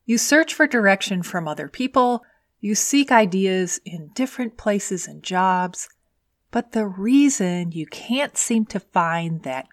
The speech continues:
guiding star for your career is because you're not looking in the right place.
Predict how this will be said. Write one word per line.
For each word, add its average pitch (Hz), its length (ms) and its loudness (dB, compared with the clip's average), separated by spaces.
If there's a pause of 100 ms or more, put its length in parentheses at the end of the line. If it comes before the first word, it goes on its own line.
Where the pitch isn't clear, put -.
guiding 208 360 2
star 180 360 2
for 180 160 -6
your 170 180 -6
career 165 480 -4 (420)
is 226 140 -2
because 254 520 0
you're 226 140 2
not 185 320 -2
looking 175 340 -6
in 156 140 -10
the 156 80 -8
right 147 260 -12
place. - 480 -16